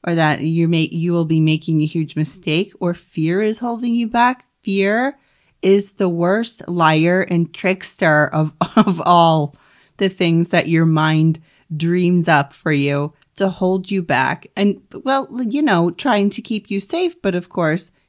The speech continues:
keeping you held back. Sometimes things we have to move on from, even though we know it's for the best. It's, it's sad sometimes. It's not easy. But you know what's best,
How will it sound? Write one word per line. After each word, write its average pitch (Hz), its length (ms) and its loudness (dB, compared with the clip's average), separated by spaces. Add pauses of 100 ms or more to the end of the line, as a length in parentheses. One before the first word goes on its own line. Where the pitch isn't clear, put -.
keeping 165 380 -6
you 143 320 -4
held 135 260 -8
back. - 380 -10 (800)
Sometimes 339 640 -6
things 285 340 -2
we 285 80 -6
have 262 240 -6
to 277 120 -8
move 240 280 -2
on 254 280 0
from, 214 520 -2
even 233 320 -2
though 226 100 0
we 226 160 -2
know 196 240 0
it's 240 160 -6
for 226 160 -6
the 214 140 -6
best. 262 420 -4 (460)
It's, - 460 -4 (180)
it's 302 260 -4
sad 285 720 -4
sometimes. 160 960 -4 (760)
It's - 260 -6
not 220 280 -4 (160)
easy. 214 680 0 (840)
But 247 260 -4
you 233 180 0
know 240 160 2
what's 285 320 -4
best, 185 640 -4